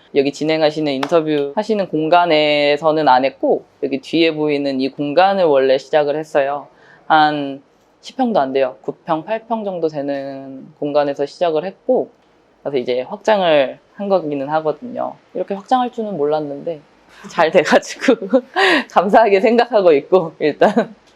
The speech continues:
일단 여기 할 때는 제가 직접 다 바르고,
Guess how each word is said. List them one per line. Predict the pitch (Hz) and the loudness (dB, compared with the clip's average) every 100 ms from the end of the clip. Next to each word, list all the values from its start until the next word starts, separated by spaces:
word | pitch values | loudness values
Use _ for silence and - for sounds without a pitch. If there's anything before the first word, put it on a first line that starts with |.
| - - | -8 0
일단 | 262 - 240 156 | 0 2 2 2
여기 | 143 165 | 2 2
할 | 190 214 | 2 2
때는 | 208 190 170 170 170 156 127 _ _ - | -2 0 0 -2 -2 -4 -8 _ _ -6
제가 | 151 156 170 160 147 131 | 0 4 4 6 4 2
직접 | - - 160 151 | -4 -2 0 0
다 | - 143 | -4 -4
바르고, | 139 143 147 160 180 151 | -2 -2 -2 -4 -4 -4